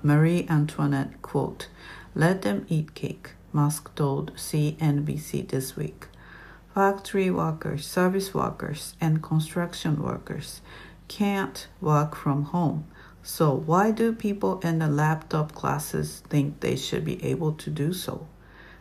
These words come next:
It's not just a productivity thing, he said. I think it's morally wrong. はい。なんと、何言ってんだろうって感じなんですが、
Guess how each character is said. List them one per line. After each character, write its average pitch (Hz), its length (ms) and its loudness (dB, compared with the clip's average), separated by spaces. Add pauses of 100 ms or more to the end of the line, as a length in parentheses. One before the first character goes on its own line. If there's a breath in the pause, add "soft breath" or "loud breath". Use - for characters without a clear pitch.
It's 196 220 2
not 185 260 4
just 151 340 0 (260)
a 135 80 2
productivity 151 920 0
thing, - 420 -6
he - 180 -4
said. - 380 -6 (160)
I 127 160 -6
think 160 340 0
it's - 240 -6
morally 160 540 0 (100)
wrong. 143 440 -2 (880 loud breath)
は 127 320 -6
い。 156 100 -8 (580)
な 139 260 0
ん 143 80 2
と、 - 340 -8 (300)
何 135 200 0
言 170 60 2
っ 156 40 -4
て - 200 -2
ん 135 60 4
だ 120 100 2
ろ - 80 -2
う - 20 -4
っ - 40 -14
て - 100 -4
感 135 200 0
じ 147 120 0
な 143 100 6
ん 139 80 4
で 139 80 4
す 151 140 0
が、 156 240 2